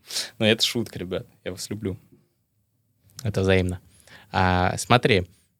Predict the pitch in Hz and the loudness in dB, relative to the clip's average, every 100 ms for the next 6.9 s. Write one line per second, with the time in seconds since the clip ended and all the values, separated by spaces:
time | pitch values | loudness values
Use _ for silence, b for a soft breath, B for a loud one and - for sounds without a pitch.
0 | _ - - 110 113 - 98 131 143 127 | _ -4 0 4 6 6 6 6 6 4
1 | 117 104 98 113 104 110 180 175 - - | 6 6 6 6 6 6 4 2 -4 -6
2 | 120 113 104 98 123 107 - 110 101 101 | -4 0 0 2 0 0 -2 -4 0 4
3 | 104 98 - 92 95 - - 107 123 - | 4 4 0 -6 -4 -6 4 6 6 2
4 | - - 104 92 95 92 - b b b | -4 2 2 2 -2 -4 -8 b b b
5 | b - 95 92 92 90 - _ _ - | b -2 2 4 4 0 -8 _ _ 2
6 | 123 135 120 104 - 101 90 - | 4 6 6 6 0 -2 -2 -6